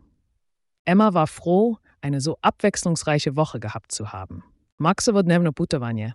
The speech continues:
Max tägliche Reise. Max opisuje jedan tipičan dan u svom životu, od jutra do večeri. Max beschreibt einen typischen Tag in seinem Leben, von morgens bis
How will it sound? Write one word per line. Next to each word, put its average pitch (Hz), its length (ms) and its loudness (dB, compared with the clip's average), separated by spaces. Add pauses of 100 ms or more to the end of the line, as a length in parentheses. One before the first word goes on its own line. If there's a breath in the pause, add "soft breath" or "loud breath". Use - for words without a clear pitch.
Max 175 300 4
tägliche 131 380 0
Reise. 107 380 -4 (120)
Max 196 300 -2
opisuje 196 480 0
jedan 170 300 2
tipičan 190 460 0
dan 151 200 2
u 147 40 0
svom 131 300 -4
životu, 127 540 -6 (220)
od 127 180 -8
jutra 170 300 -2
do 135 100 -2
večeri. 104 520 -6 (320)
Max 190 300 2
beschreibt 160 520 0
einen 139 220 -2
typischen 226 480 0
Tag 160 320 -2
in 139 140 -4
seinem 131 280 -4
Leben, 127 360 -4 (260)
von 143 140 -4
morgens 175 540 0
bis 151 160 -4